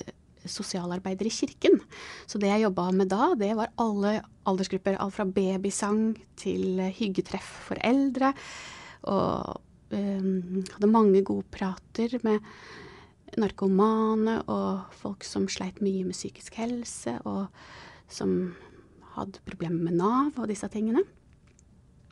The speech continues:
Og det jobbet jeg med i Oslo. Og så kjente jeg at nei,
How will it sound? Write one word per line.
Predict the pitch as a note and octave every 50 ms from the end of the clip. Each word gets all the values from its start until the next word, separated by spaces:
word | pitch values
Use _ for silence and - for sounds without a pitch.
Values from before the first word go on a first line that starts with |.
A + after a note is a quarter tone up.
| - - - - - -
Og | - G#3+ G#3
det | - G#3 G#3 A3 A#3 A#3+ B3+ B3+ B3+ - - - - - -
jobbet | - C4+ A3+ A#3+ B3+
jeg | C4 C4
med | C4+ C#4 C#4+ - -
i | C#4 C#4 C#4 C#4+ C#4
Oslo. | C#4 A3+ - - - F#3+ F#3+ -
Og | - - A3 -
så | - D4 D4
kjente | - - D#4+ C#4+ A#3 -
jeg | - - -
at | - -
nei, | - -